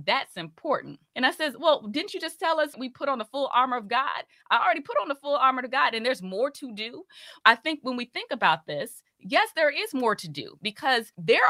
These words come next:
are certain things that we're used to doing when it comes to our spiritual health, in our spiritual walk. We might be used to, "Okay, I pray," which we need to, I go to church, I might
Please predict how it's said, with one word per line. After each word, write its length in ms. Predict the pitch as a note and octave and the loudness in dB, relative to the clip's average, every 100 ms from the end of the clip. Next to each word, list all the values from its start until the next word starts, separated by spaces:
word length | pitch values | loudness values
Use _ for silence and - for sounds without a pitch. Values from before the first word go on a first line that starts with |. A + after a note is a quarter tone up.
| - | 8
are 160 | A#3 | 6
certain 480 | - - C#4 C4 B3+ | 4 2 2 2 -6
things 300 | B3+ A#3+ A#3+ | -2 -4 -2
that 140 | F#3 | -4
we're 120 | E3+ G#3+ | -2 -4
used 320 | F3 G#3+ - | -4 -8 -8
to 60 | E3+ | -8
doing 360 | E3 F#3+ G3 | -4 -2 -2
when 120 | F3+ | -2
it 120 | E3 D#3 | -4 -6
comes 360 | G3 F#3 F3+ | -4 -4 -4
to 400 | - - F#3 E3+ - | -10 -8 -6 -6 -2
our 200 | D3+ D3+ | 0 0
spiritual 800 | D3+ - F#3 F3 D#3+ - D3 C#3+ C#3+ _ _ - | -4 -12 -6 -6 -6 -6 -6 -8 -12 _ _ -10
health, 320 | F#3 - - | -4 -4 -4
in 100 | - | -4
our 120 | E3 D#3+ | -2 -2
spiritual 460 | - F#3+ E3 E3 | -4 -6 -4 -2
walk. 300 | D3 B2 - _ - - | -2 -2 -8 _ -20 -8
We 140 | A#3 | -4
might 220 | D4 C#4+ A#3+ | 2 2 2
be 100 | A3 | -4
used 400 | F#3 G3+ G3+ - | -4 -6 -8 -10
to, 300 | G#3+ F#3+ F#3 _ | -8 -8 -10 _
"Okay, 380 | F#3+ G3 G#3+ F#3+ | -2 0 2 4
I 120 | F3+ | 4
pray," 680 | E3+ _ F#3+ F3+ F3+ F3+ F#3+ D4 _ _ _ _ | 0 _ 2 6 6 4 0 -6 _ _ _ _
which 240 | - E3 - | -12 -8 -4
we 140 | A3 | -2
need 260 | C4+ B3 G#3+ | -2 -2 -4
to, 480 | - A3 G#3 G#3 A#3+ - - - | -4 -4 -2 -4 -8 -12 -20 -10
I 120 | D3+ | -8
go 200 | C#3 D#3+ | -2 -2
to 80 | E3+ | -2
church, 800 | - G3+ F3+ F3 F3+ F#3+ - - _ - | -6 2 4 4 2 0 -8 -12 _ -8
I 40 | |
might 260 | D3 C#3+ | -4 -4